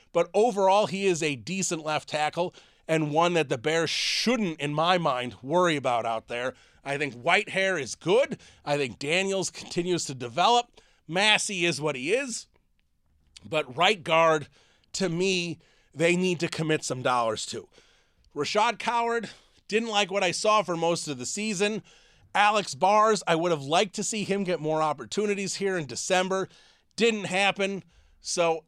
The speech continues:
I have a hard time committing to a U D F A in his second year in the league as a starter. So what I'd like to see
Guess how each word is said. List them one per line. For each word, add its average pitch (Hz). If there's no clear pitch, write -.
I 170
have 180
a 160
hard 202
time 196
committing 180
to 156
a 147
U 156
D 170
F 143
A 156
in 165
his 143
second 175
year 151
in 143
the 131
league 143
as 139
a 127
starter. 135
So -
what 202
I'd 277
like 214
to 151
see 151